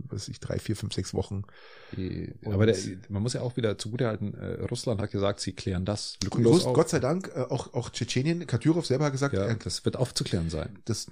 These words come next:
Speaker 1: werden wir rauskriegen. Es wird jetzt eine Weile dauern, weil
Speaker 2: Das
Speaker 1: man muss
Speaker 2: ist
Speaker 1: jetzt
Speaker 2: jetzt
Speaker 1: mal
Speaker 2: nicht sofort, weil
Speaker 1: dafür muss man ja Russland auch loben, gell, dass
Speaker 2: Ja.
Speaker 1: sie da wirklich,
Speaker 2: Sie sind,
Speaker 1: ähm,
Speaker 2: stehen da auch voll dahinter. Das ist, äh,
Speaker 1: Ja.
Speaker 2: das ist, äh,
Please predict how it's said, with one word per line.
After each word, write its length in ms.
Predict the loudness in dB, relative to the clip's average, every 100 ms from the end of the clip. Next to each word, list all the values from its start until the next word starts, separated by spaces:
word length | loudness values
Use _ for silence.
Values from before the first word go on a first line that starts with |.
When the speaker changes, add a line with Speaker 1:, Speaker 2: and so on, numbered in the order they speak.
| -2
Speaker 1:
werden 280 | 4 4 6
wir 80 | 4
rauskriegen. 500 | 4 2 -2 -2 -4
Es 160 | -2
wird 100 | 0
jetzt 160 | 0 0
eine 80 | 2
Weile 180 | 2 2
dauern, 440 | 2 2 0 -2
weil 120 | 0
Speaker 2:
Das 80 | 2
Speaker 1:
man 80 | 2
muss 20 |
Speaker 2:
ist 80 | 2
Speaker 1:
jetzt 120 | 4
Speaker 2:
jetzt 80 | 2
Speaker 1:
mal 60 | 2
Speaker 2:
nicht 140 | 0
sofort, 400 | -2 0 0 2
weil 340 | 4 4 2 -2 -10 -6
Speaker 1:
dafür 220 | 0 0
muss 100 | 2
man 120 | 0
ja 40 |
Russland 300 | 0 0 -2
auch 100 | -4 -2
loben, 260 | -2 -2 -2
gell, 120 | 0
dass 160 | 2 0
Speaker 2:
Ja. 60 |
Speaker 1:
sie 20 | 0
da 140 | -2
wirklich, 360 | -4 -6 -8 -12 -10
Speaker 2:
Sie 140 | -6
sind, 240 | -2 0 0
Speaker 1:
ähm, 60 | 4
Speaker 2:
stehen 160 | 4
da 80 | 6
auch 160 | 4 4
voll 220 | 4 6
dahinter. 420 | 4 2 -2 -6 -8
Das 180 | -6
ist, 220 | -4 -6 -6
äh, 200 | -6 -6 -2
Speaker 1:
Ja. 180 | -2 -2 -8
Speaker 2:
das 160 | -4
ist, 200 | -2 -2
äh, 80 | -4